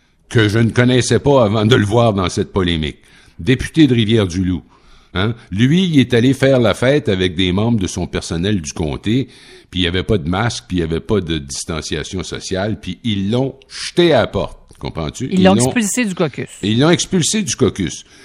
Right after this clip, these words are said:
Speaker 1: Et là, on parle de Pierre Arcan. Parlons de Yuri Chassin, parce qu'il est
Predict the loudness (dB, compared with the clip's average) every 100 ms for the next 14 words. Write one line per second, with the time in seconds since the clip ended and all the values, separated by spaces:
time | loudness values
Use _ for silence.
0 | -16 -4 2 4 4 4 4 4 2 2
1 | 2 0 -2 -6 -6 _ -20 _ _ _
2 | -2 -2 0 0 0 0 0 -2 -2 -2
3 | -4 -2 -4 -4 -8 -8 -8 -6 -4 -2
4 | 0 -2 -4